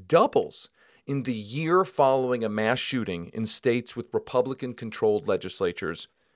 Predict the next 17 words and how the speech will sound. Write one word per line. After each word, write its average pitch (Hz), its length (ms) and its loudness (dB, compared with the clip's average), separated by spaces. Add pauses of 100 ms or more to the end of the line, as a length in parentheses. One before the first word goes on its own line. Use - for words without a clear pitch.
(280)
There 135 200 8
is 120 160 0 (120)
no 139 400 6
significant 143 880 -4
effect - 560 -4 (280)
of 104 160 -4
mass 107 280 0
shootings 98 720 -8
on 101 260 -4
laws 135 320 4
enacted 82 560 -6 (520)
when 113 180 0
there 107 220 6
is 110 260 -4
a 101 240 -4 (100)
Democratic 92 800 -2
legislature." - 640 -8